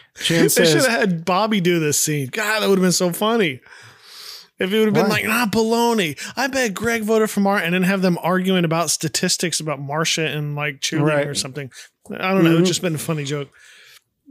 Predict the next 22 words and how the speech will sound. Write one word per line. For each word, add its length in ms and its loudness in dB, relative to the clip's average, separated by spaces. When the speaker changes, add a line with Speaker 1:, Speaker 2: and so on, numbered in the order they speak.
Speaker 1:
Yeah, 140 2
like 180 0
a 80 0
callback 420 0
from 180 2
the 120 0
earlier 160 2
Speaker 2:
Exactly, 440 2
Speaker 1:
scene. 100 0
Speaker 2:
yeah. 60 0
Speaker 1:
Yeah. 100 -10
Speaker 2:
Yeah. 80 -10
Speaker 1:
And 120 2
Jan 260 2
says, 520 2
"And 140 2
I 140 4
say 260 2
he 140 4
voted 320 0
for 120 -4
Jennifer. 600 0